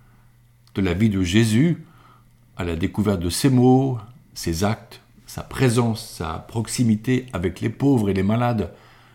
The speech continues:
sa détermination face aux erreurs,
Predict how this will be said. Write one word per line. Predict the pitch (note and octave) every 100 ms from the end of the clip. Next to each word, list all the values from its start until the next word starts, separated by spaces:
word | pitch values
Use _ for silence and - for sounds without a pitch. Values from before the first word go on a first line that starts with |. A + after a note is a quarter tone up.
| _ -
sa | - - F2+
détermination | F2 A#2 G#2+ A2 A2 A#2 C3 - A#2 F2
face | - F2 - -
aux | -
erreurs, | E2 F2+ E2+ F2+ A2 B2+